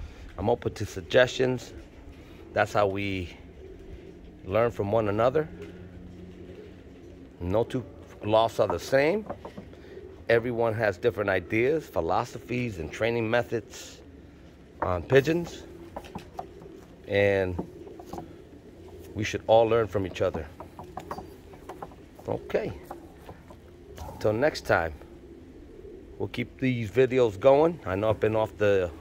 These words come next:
YouTube channel for a bit, but I'll be coming back with some more videos in the future. I can promise you that.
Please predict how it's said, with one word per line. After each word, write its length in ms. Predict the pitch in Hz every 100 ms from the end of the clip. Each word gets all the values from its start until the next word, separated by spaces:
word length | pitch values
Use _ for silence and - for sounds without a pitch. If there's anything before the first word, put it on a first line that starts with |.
| - -
YouTube 340 | 110 - 117
channel 260 | - 127 113
for 220 | 113 110
a 40 | 95
bit, 360 | 135 170 - - - - - - - - - - - - - - - - - -
but 100 | 80
I'll 140 | 104
be 100 | 143
coming 320 | - 139 123
back 220 | 110 120
with 100 | 110
some 140 | - 117
more 180 | 117 101
videos 360 | 113 110 104
in 100 | 101
the 80 | 95
future. 420 | 110 117 - 80 - - - - - -
I 100 | 107
can 160 | -
promise 420 | - 117 113 98
you 60 | 107
that. 300 | 95 101 78